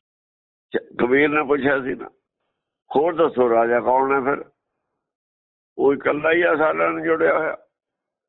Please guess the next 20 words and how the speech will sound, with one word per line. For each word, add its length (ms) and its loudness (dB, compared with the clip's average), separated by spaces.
ਸਾਰਿਆਂ 380 2
ਨਾਲ 200 -2
ਜੁੜਿਆ, 440 0
ਇੱਕੋ 280 -2
ਜੋਗੀ 440 -2
ਆ, 140 2
ਸਾਰਿਆਂ 400 -2
ਨਾਲ 240 -4
ਜੁੜਿਆ 340 0
ਹੋਇਆ। 420 0
ਉਹ 120 0
ਜਿਹਨੂੰ 340 0
ਆਪਣੀ 300 -2
ਮਰਜ਼ੀ 500 0
'ਚ, 320 -2
ਜਿਹਨੇ 520 -2
ਜੋ 260 2
ਮਰਜ਼ੀ 360 0
ਕਰਾ 320 0
ਲਵੇ, 260 -8